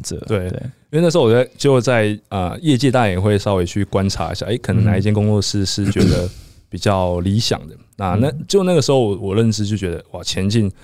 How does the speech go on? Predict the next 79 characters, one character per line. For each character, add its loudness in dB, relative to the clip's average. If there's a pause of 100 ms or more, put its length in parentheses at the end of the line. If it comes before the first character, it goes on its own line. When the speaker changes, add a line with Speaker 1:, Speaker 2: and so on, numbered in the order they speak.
(200)
Speaker 2:
真 2
的 2
是 -2
业 2
界 2
中 -2 (100)
数 -2
一 4
数 2
二， 4 (500)
嗯， 0 (300)
我 2
觉 2
得 4
算 0
很 -2
前 -4
面 0
的 0
一 -2
个， -8 (140)
呃， -2
专 0
业 2
性 0
特 2
别 4
够 0
的 -4
一 -2
个， -4 (460)
一 -12
个 0
工 0
作 2
室， -2
Speaker 1:
嗯 -2
哼。 -2 (200)
Speaker 2:
然 -8
后 0
也 0
很 -2
注 0
重 2
这 0
个 2
教 2
练 2
的 0
发 -4
展 -4 (160)
跟 -6
专 -2
业 -2
等 0
等 -2
的。 -16 (120)
Speaker 1:
嗯。 -6 (200)
Speaker 2:
所 -4
以 4
我 4
觉 0
得 2
在 0
这 -2
样 2
的 4
健 2
康 2
体 -6
制 0
下， -4
好， -6
我 -4
愿 0
意 -2
想 -10
要 -2
来 -4